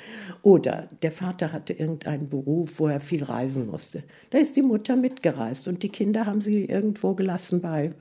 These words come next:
fernen Verwandten oder so. Und das wird auch gar nicht thematisiert als lieblos oder sonst was. Den Frauen fiel mir noch zu viel,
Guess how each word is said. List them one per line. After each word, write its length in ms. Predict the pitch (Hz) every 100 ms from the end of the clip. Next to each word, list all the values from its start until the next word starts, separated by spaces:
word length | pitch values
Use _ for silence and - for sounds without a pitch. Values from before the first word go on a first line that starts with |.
| -
fernen 460 | - - 220 175 180
Verwandten 680 | 180 143 147 147 151 120 107
oder 260 | - 135
so. 220 | 135 143 139 - - - - -
Und 200 | 226 202
das 220 | 165 -
wird 280 | 220 220 -
auch 180 | 160 -
gar 200 | 180 220
nicht 420 | 214 208 - - _ _
thematisiert 1000 | - 165 151 - - 160 180 262 233 -
als 240 | 156 -
lieblos 720 | 160 220 311 - 160 156 147 214
oder 380 | 156 156 135
sonst 520 | 143 165 302 - - 147
was. 360 | 135 131 - - - - - -
Den 380 | - - 120 110
Frauen 680 | - - 165 214 247 240 - -
fiel 400 | - 196 233 240
mir 240 | 226 202
noch 220 | 185 160
zu 300 | - - 208
viel, 420 | - - 190 202